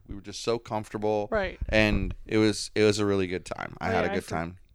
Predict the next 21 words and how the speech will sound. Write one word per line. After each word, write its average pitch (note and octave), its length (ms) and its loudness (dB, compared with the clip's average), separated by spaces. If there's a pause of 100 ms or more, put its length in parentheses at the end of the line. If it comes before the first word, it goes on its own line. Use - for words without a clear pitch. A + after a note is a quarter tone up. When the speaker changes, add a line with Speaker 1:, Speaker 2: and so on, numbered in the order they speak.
(100)
Speaker 2:
I A3 120 -4
forgot G3+ 360 -10
the F#3+ 120 -6
other F#3 100 -6
thing F3+ 160 -12
that F3 100 -12
was E3 120 -16
cool F#3+ 260 -8
was F3 120 -12
the F3 80 -14
nuclear E3+ 460 -12
museum E3 420 -18
we D#3+ 80 -16
went D3+ 200 -16
to. - 160 -14 (340)
Speaker 1:
Yeah, G3+ 320 12
that G#3 180 10
was, G#3 200 4 (440)
you G3 100 4
know, C4+ 180 10
guys, C4 400 6